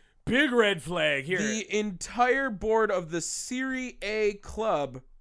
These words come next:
Speaker 2: resigned. Yeah, so
Speaker 1: Red flags.
Speaker 2: apparently it's from taking commissions from player transfers and loans,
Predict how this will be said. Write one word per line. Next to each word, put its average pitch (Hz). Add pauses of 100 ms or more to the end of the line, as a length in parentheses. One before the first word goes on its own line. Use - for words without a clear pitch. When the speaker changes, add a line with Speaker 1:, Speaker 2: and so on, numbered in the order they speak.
(140)
Speaker 2:
resigned. 143 (3000)
Yeah, 120
so 156
Speaker 1:
Red 147
flags. 110 (200)
Speaker 2:
apparently 190
it's 180
from 170
taking 165
commissions 165
from 120
player 175
transfers 151
and 110
loans, 160